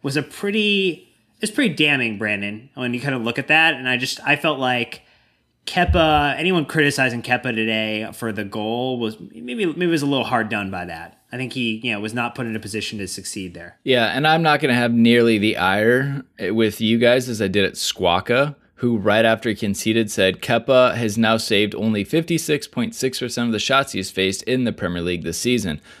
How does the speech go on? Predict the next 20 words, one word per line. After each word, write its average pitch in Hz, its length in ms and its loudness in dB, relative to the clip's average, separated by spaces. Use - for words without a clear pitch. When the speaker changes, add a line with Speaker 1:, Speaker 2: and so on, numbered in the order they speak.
Speaker 2:
the 95 100 0
lowest 131 400 2
rate 117 360 2
among 98 460 0
all 127 340 4
Premier 113 320 -2
League 110 200 -4
keepers 98 360 -6
with 90 140 -6
twelve 117 280 -2
or 110 60 -4
more 98 220 -2
appearances, 82 640 -8
the 101 80 -4
world's 117 360 2
most 104 200 -4
expensive 117 540 -4
goalkeeper, 82 600 -4
cheesy 95 420 -4
face." - 460 -10